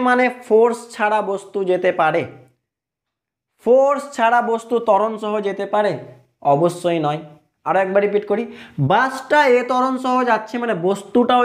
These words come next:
এ ত্বরণ সহ যাচ্ছে। বাসের ভেতরে যেও না, তখন ভাববে স্যার এই তো স্যার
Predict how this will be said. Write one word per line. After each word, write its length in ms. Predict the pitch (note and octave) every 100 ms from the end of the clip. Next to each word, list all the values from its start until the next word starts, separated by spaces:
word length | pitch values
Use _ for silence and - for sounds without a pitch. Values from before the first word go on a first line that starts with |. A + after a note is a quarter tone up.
| A#3+
এ 20 | A#3
ত্বরণ 220 | A#3+ A#3+ A#3
সহ 120 | A#3+ A#3+ A#3+
যাচ্ছে। 320 | A#3+ A#3+ B3+ A#3 - _ _ _ _ _
বাসের 280 | D#3 - A#3+ A3+
ভেতরে 240 | A#3 C4 B3+
যেও 120 | C4+ C4
না, 60 | A#3 E3
তখন 140 | F#3 G#3
ভাববে 180 | G#3 G#3+
স্যার 120 | A#3+ A#3
এই 40 | A3
তো 60 |
স্যার 100 | A3